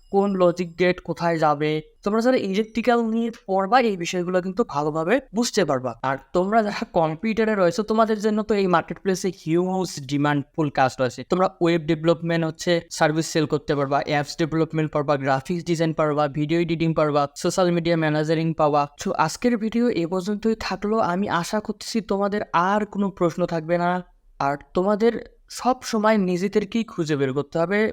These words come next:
বর্তমানে Google রয়েছে, YouTube রয়েছে, তোমরা সার্চ করবা, বাংলাতেই সার্চ করলে কিন্তু অনেক কন্টেন্ট আর রয়েছে, তোমরা সেগুলো দেখে নিজের স্কিলটা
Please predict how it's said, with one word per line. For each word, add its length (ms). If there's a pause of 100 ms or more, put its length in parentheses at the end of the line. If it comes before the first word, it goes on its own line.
(100)
বর্তমানে 360 (100)
Google 320
রয়েছে, 280 (100)
YouTube 320
রয়েছে, 260
তোমরা 160 (100)
সার্চ 200 (100)
করবা, 180 (120)
বাংলাতেই 460
সার্চ 260
করলে 260
কিন্তু 160 (200)
অনেক 140 (180)
কন্টেন্ট 420
আর 60 (100)
রয়েছে, 300 (100)
তোমরা 220
সেগুলো 280 (100)
দেখে 140 (120)
নিজের 200 (180)
স্কিলটা 320